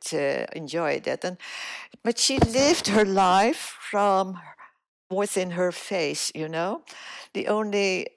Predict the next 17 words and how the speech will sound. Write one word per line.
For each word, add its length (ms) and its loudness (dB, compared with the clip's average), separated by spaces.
<laughs> 920 -8
the 140 0
only 280 2
thing 380 -2
she, 540 -2
uh, 420 -2
was 120 0
sad 600 4
about 600 -2
was 320 -4
when 320 -6
we, 460 0
uh, 520 -4
were 160 -2
taking 340 -2
care 300 -2
of 140 -6